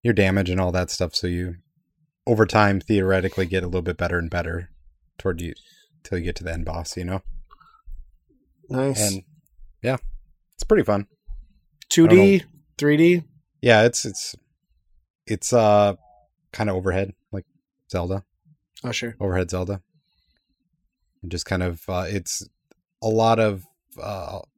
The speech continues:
Speaker 1: Binding of Isaac kind of in there too, where you get random different modifiers. So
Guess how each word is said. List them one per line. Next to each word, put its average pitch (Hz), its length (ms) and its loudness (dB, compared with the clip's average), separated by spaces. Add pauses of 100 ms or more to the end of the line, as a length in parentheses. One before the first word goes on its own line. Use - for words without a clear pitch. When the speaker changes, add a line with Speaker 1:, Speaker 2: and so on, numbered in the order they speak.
Speaker 1:
Binding 92 340 -4
of 87 100 -6
Isaac 87 340 -4
kind 98 240 -4
of 92 80 -6
in 95 80 -2
there 90 100 -4
too, 95 280 -4
where 90 100 -2
you 87 140 -4
get 85 180 -6
random 87 540 -6 (1300)
different 107 260 -2
modifiers. 98 800 0
So 90 360 -4